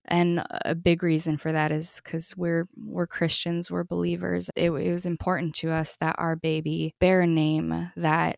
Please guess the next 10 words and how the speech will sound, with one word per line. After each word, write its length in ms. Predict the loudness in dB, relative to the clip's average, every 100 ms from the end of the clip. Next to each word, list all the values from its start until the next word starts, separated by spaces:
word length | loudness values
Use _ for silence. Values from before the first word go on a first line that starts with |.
| -4
indicates 1040 | -2 -2 -4 -4 -2 -2 -4 -4 -4 -4 -2
the 100 | 0
importance 500 | 0 -2 -2 -2 0
of 80 |
our 160 | 0 0
faith 320 | 0 -2 0
on 120 | 0
this 200 | 0 0
journey 580 | -2 -2 -2 -2 -2 -6 -10
and 600 | -4 -2 -2 -2 -4 -8